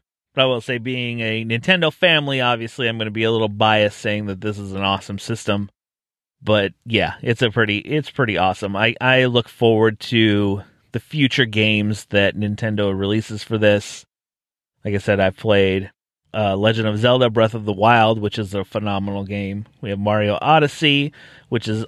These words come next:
also a fantastic game. It's probably one of the better Mario games. Not that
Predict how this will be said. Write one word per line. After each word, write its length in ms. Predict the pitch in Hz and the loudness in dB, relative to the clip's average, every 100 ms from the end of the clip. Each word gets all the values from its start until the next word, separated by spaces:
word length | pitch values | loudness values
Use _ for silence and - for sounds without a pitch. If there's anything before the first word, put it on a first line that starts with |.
| - | 2
also 460 | 127 123 - 110 | 4 4 4 4
a 100 | 104 95 | 4 2
fantastic 800 | 120 107 98 113 98 - 95 - | 2 2 0 0 -2 -2 -10 -4
game. 380 | 92 90 95 | -4 -2 -4
It's 140 | 87 - | -6 -6
probably 320 | 110 101 98 | -2 0 0
one 200 | 95 98 | 0 0
of 100 | 90 | 0
the 60 | 90 | 0
better 260 | 98 98 | 0 2
Mario 400 | 101 95 95 92 | 2 2 2 0
games. 680 | 92 98 98 95 101 - - _ - | 0 -2 -2 -2 -4 -8 -20 _ -4
Not 240 | 87 - | -4 -4
that 200 | 87 78 | -4 -6